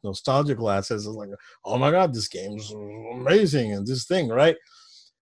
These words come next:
This game is the equivalent. This game,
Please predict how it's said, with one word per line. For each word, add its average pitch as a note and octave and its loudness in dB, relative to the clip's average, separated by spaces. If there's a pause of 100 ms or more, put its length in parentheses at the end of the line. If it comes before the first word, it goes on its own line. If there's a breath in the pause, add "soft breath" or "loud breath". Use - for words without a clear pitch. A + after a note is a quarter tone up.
(460)
This C#3 2
game G3 6
is E3 0
the C#3+ 6
equivalent. E3 0 (540)
This E3 4
game, G3+ 6